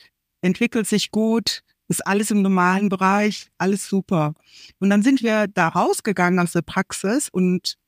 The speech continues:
ich habe einfach geheult. Und ich hab so geheult und ich glaub, das war eine große Erleichterung, weil in dem Moment wurde es echt für mich so, „Okay, da ist tatsächlich, da wächst ein Wesen in mir.“ Und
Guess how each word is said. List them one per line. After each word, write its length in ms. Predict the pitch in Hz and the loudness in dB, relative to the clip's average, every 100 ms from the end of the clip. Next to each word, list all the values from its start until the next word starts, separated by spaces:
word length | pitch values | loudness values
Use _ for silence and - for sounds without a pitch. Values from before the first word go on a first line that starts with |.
| _ _ _ _ - | _ _ _ _ -4
ich 160 | - | 0
habe 240 | 165 160 - | 0 -2 -2
einfach 540 | 165 - 156 - - | -2 0 -4 -4 -4
geheult. 880 | 208 190 196 - 240 254 180 151 - - - - - - | -4 -2 -6 -2 0 2 0 -4 -8 -14 -12 -14 -16 -4
Und 400 | 240 254 254 - | 2 2 2 -2
ich 120 | - | -10
hab 220 | - _ | -12 _
so 200 | - 277 | -4 -2
geheult 540 | 302 277 214 240 247 226 | 0 0 0 0 0 0
und 120 | 220 | 0
ich 140 | 208 | 0
glaub, 220 | 208 220 208 | 0 -4 -2
das 180 | 220 | -4
war 140 | 208 196 | 0 2
eine 140 | 202 | 2
große 360 | 190 220 262 - | 0 0 0 0
Erleichterung, 840 | 214 214 208 254 - 226 170 165 | 0 2 2 0 -2 0 2 2
weil 160 | 175 180 - - | 0 -2 -4 -6
in 240 | 202 185 | -4 -2
dem 300 | 220 247 302 | 0 2 4
Moment 500 | 254 208 202 208 220 | 2 2 4 2 0
wurde 260 | 185 190 190 | 0 0 0
es 180 | 170 - | -2 -2
echt 300 | 190 - - | -4 -2 -6
für 120 | - | -2
mich 320 | 170 170 - | 0 0 0
so, 220 | - 170 - | 0 0 -2
„Okay, 380 | 175 - 240 190 | -4 -2 -2 0
da 120 | 202 | -2
ist 260 | 196 196 - | -2 -4 -4
tatsächlich, 720 | 226 - 214 - 202 202 - _ _ | -4 -4 -4 -2 -4 -4 -8 _ _
da 180 | 214 208 | -2 0
wächst 320 | 240 - - 226 | 0 -4 -4 0
ein 160 | 254 | 2
Wesen 400 | 240 370 285 185 | 2 0 0 0
in 200 | 190 196 | 0 2
mir.“ 320 | 190 196 240 - | 2 0 -2 0
Und 300 | 226 220 | 0 0